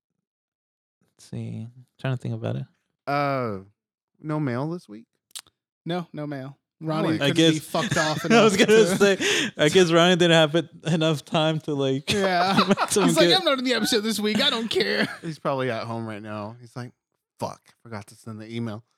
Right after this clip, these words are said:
Speaker 3: It's sitting in his draft.
Speaker 2: <laughs>
Speaker 3: He's like, "Lol, so this week I was just hanging out, having a good time, you know."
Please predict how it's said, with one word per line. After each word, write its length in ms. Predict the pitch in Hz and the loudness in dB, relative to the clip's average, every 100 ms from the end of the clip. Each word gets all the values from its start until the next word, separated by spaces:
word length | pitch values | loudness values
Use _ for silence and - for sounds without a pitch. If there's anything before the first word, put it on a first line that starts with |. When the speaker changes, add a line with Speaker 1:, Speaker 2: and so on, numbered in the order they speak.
| _ _ _ - _ _ - | _ _ _ -20 _ _ -14
Speaker 3:
It's 160 | - | -8
sitting 260 | - 208 185 | -4 -2 -2
in 80 | 185 | -4
his 220 | 175 170 | -4 -6
draft. 720 | - 170 160 165 170 165 160 | -4 -2 0 2 2 2 0
Speaker 2:
<laughs> 540 | 175 170 311 - 349 - | 0 0 -2 0 -2 0
Speaker 3:
He's 80 | 294 | 0
like, 220 | 277 262 | 2 0
"Lol, 480 | 254 285 277 269 277 | -2 -2 -2 0 -2
so 220 | - 277 | -2 -2
this 400 | 302 302 - - | 0 -2 -2 -4
week 520 | 269 233 208 202 - - - | -4 -2 -2 -4 -8 -12 -8
I 100 | 233 | -2
was 140 | 240 233 | -2 0
just 160 | 247 | -4
hanging 320 | - 247 233 233 | -2 -2 0 0
out, 280 | 214 214 208 | 0 0 0
having 240 | 214 214 | 0 -2
a 60 | 208 | -4
good 260 | 208 202 | -4 -6
time, 560 | - 202 180 180 180 185 | -4 -2 -2 -2 -4 -4
you 140 | 202 | -4
know." 760 | 185 165 160 160 165 170 180 | -4 -6 -6 -6 -8 -6 -4